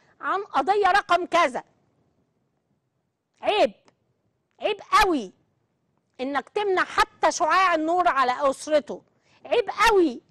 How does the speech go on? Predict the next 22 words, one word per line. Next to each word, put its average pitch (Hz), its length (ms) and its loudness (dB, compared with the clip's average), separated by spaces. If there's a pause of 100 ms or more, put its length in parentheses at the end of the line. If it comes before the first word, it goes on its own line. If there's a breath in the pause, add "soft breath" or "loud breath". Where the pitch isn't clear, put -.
الناس 330 320 -2
اللي 339 120 -2
محروقة 381 420 0
عشان 302 260 0
رامي 285 320 -2
كامل 285 420 -2 (260 soft breath)
ما 269 80 -2
يجيلهاش 294 460 0
شعاع 339 320 2
النور 359 260 -2
ده. 359 200 2 (920)
ومحتفظ 320 600 0
بيه، 466 340 4 (240 soft breath)
وبعدين 339 400 0
النتيجة 392 400 0
دي 403 120 -2
مش 370 160 -6
هتجيب 294 200 -4
معايا 294 360 -2
نتيجة. 240 320 -8
يا 269 220 2
سلام، 320 580 -4